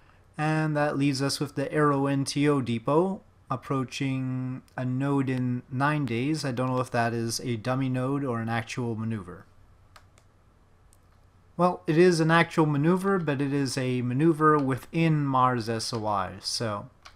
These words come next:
we are going to bring this into orbit.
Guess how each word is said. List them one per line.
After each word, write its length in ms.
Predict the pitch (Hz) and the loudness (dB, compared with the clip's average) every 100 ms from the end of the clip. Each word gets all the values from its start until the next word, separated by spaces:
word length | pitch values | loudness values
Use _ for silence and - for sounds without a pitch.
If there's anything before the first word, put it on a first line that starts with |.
| - - - _ - _ - | -20 -20 -20 _ -20 _ -12
we 400 | 113 110 110 113 | -10 -8 -8 -8
are 320 | 123 117 120 | -2 0 0
going 280 | 117 120 120 | -2 -4 -4
to 140 | 113 117 | -6 -6
bring 280 | 127 123 | -4 -4
this 240 | 117 120 - | -4 -4 -2
into 240 | 120 - | -4 -2
orbit. 440 | 123 131 156 180 | -2 -2 -2 -6